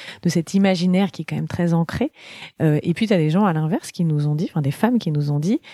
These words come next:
Moi, c'est ce que j'attends, en fait. Vraiment, j'attends quelque chose qui corresponde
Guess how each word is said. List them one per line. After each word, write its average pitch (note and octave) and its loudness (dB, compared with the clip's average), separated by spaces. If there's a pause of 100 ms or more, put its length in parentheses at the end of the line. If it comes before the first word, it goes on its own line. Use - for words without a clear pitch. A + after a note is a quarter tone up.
(200)
Moi, F#3+ 4
c'est - -2
ce - -4
que G3 -4
j'attends, F#3+ -2
en F3 -2
fait. - -8
Vraiment, F3+ 2
j'attends G#3+ 0
quelque E3+ -4
chose - -4
qui - -14
corresponde A3 0